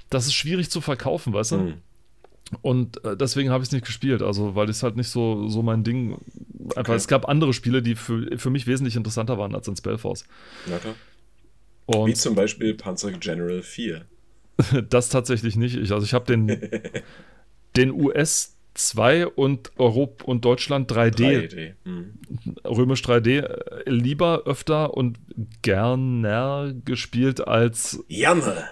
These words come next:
Speaker 1: <laughs> Ich hab den richtig gerne gehabt.
Speaker 2: Janne!
Speaker 1: Und n-, nein, ich hab ihn tatsächlich sehr gerne gespielt.
Speaker 2: Mhm.
Speaker 1: Den vierten Teil, der hat mich fast kalt gelassen.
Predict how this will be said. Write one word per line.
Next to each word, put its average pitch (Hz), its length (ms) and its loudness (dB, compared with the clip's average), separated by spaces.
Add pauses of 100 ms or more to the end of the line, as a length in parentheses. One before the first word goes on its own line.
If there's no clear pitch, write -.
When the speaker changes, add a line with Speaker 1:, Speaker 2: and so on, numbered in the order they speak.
(180)
Speaker 1:
<laughs> - 140 -6 (1120)
Ich - 140 -4
hab 247 200 0
den 196 120 -2
richtig 190 420 0
gerne 196 360 0
gehabt. 120 380 -4 (200)
Speaker 2:
Janne! 98 280 -6
Speaker 1:
Und 120 340 2
n-, - 140 -6 (480)
nein, 113 240 4
ich 92 100 0
hab 107 120 -2
ihn 113 60 0
tatsächlich 117 320 2
sehr 113 160 4
gerne 104 220 2
gespielt. 104 400 -2
Speaker 2:
Mhm. - 60 -8 (240)
Speaker 1:
Den 117 100 2
vierten 160 320 2
Teil, 170 240 2
der 127 140 0
hat 135 140 -2
mich 135 120 -6
fast - 300 -4
kalt 107 240 0
gelassen. 92 360 -2